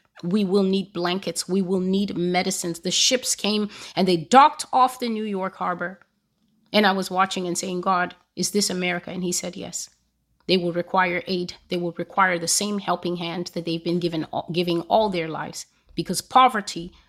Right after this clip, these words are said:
I will tenderize them with poverty. I will boil them in the pot of my judgments until they become soft and tender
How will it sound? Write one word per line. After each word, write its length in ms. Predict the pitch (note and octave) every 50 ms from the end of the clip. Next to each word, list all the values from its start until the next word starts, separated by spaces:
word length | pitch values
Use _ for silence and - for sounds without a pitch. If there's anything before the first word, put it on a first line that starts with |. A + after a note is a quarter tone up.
| _ _ -
I 80 | F#3+ F3
will 140 | E3+ F3
tenderize 920 | - - - - - A#3 B3 C4 B3 A3 G#3+ G#3 G3 F#3+ F3 F#3 G3 F#3+ -
them 220 | - E3 E3 F3 E3
with 180 | D#3+ D#3+ _
poverty. 480 | - D#3 D#3+ D#3+ - D#3+ - - - - _ _ _ _ _ _ _ _ -
I 120 | G#3+ G#3+
will 240 | G#3 G3 G3 F#3+ F#3+ - - D3+
boil 580 | C3+ - - G3 G#3+ A3+ B3 C4+ C4+ C#4+ C4
them 420 | G3+ D#3+ G#3 G3+ F#3+ F3 E3+ E3+ E3+ -
in 240 | - G#3+ G#3+ G#3+ G3+
the 140 | G3 F3
pot 720 | - - - - - - - D4+ - - - - - - - -
of 160 | G3 G3 - F#3
my 160 | F3 F3 E3+
judgments 600 | E3 - F3+ F3+ F#3+ - F3+ F3 E3+ F3 - - - _ _ _ _ -
until 300 | F3+ G3 G3 - G#3 G3
they 80 | G3
become 340 | F3+ F#3 G3 - G#3+ G#3 F#3+
soft 380 | G3 - - F#3 F3+ F3+ - F3+
and 120 | E3 E3+
tender 460 | - F3+ E3+ E3+ E3 E3 E3 F#3 G3